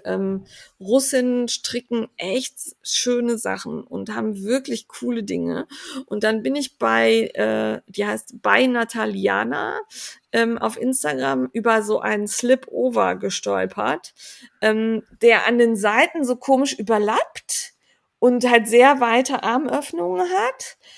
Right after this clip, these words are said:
Aber der sieht so schön aus und da so ein, irgendwie so ein Rollkragenpulli drunter und den da drüber stelle ich mir total alltagstauglich und schön vor.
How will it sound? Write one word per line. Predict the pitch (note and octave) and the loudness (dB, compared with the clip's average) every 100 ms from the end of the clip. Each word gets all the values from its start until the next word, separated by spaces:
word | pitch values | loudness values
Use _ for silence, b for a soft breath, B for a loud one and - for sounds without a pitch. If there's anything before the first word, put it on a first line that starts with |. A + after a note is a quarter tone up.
| B _ - | B _ -4
Aber | A3 A#3 | -4 -4
der | A3+ A#3 G#3+ | -6 -4 -4
sieht | G#3 G3+ - | -4 -10 -10
so | - A3+ B3+ | -6 -4 -4
schön | C4+ - C#4+ D#4 D#4+ D4+ | -2 -2 -4 -8 -8 -10
aus | F#3 F#3+ A#3+ B3+ | -10 -6 -6 -8
und | - G#3+ | -10 -8
da | G#3+ A3+ | -4 -2
so | A3+ A#3 | 0 -2
ein, | A3+ B C4+ - | -4 B -18 -8
irgendwie | - A#3 A3+ G#3+ | 0 0 0 -2
so | A3 | -2
ein | |
Rollkragenpulli | G#3 A3+ D4+ E4+ C#4 C4+ B3 - B3+ A#3+ | 0 0 0 -2 -4 -4 -4 -4 -4 -4
drunter | - B3+ D4+ C#4 B3 | -2 -4 -2 -2 0
und | A3+ A3 A#3+ | 0 -2 -2
den | B3+ | -2
da | A#3+ A#3 | 0 -2
drüber | A3 C4 A#3+ A3+ A#3+ B3+ B B - | -4 -4 -2 0 -2 -4 B B -12
stelle | - A#3 B3+ | 0 2 4
ich | C4+ | 2
mir | A#3+ A#3 | 0 0
total | A#3+ G#3 A#3+ F3 D3+ | -2 -4 -4 -4 0
alltagstauglich | B3+ C4+ B3+ - - A#3 A#3 A#3 A3+ | 0 0 -2 -6 -4 -4 -4 -8 -6
und | A3 G#3 | -6 -4
schön | A3+ A3 A3 | -2 -2 -4
vor. | - F#3+ G3+ | -4 0 0